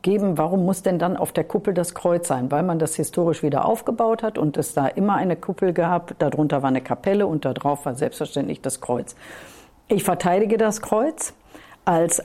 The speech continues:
Einladung zur Toleranz, zur Nächstenliebe, zur Weltoffenheit und, ähm, natürlich als selbstbewusstes, äh, Statement für das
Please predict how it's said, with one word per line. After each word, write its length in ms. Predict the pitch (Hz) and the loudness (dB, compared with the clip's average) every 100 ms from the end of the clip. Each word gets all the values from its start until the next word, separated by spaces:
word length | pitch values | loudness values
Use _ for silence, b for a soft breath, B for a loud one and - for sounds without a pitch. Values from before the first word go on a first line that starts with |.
| - | 0
Einladung 720 | 165 180 160 139 135 123 127 - | 2 4 4 4 2 0 -2 -4
zur 180 | - 143 | -4 -2
Toleranz, 880 | - 147 139 147 214 277 - - | 2 2 4 2 2 -2 -4 -6
zur 120 | - 135 | -2 2
Nächstenliebe, 1000 | 151 208 - 220 208 214 208 233 233 233 B B _ | 2 0 -2 0 2 2 2 2 0 -4 B B _
zur 220 | - 160 143 | -2 0 4
Weltoffenheit 1080 | 165 185 - 151 - 139 131 120 - - B B B - | 2 2 0 0 2 0 0 -2 -4 -8 B B B -2
und, 540 | 185 175 175 170 - - | 2 4 2 0 -4 0
ähm, 520 | 165 156 156 160 160 185 | 2 4 2 2 0 0
natürlich 640 | 180 175 202 254 254 247 | 0 0 0 2 0 0
als 160 | 165 - | -4 0
selbstbewusstes, 1120 | 196 - - 196 - 180 - - 165 - - - _ _ | 0 -2 -4 -2 0 0 -2 -2 -2 -4 -8 -12 _ _
äh, 420 | 190 156 151 151 | 0 2 4 2
Statement 640 | - - 185 226 180 180 - | 0 0 0 0 -2 -2 -4
für 220 | - 165 | -2 0
das 340 | 151 - - | 0 -2 -8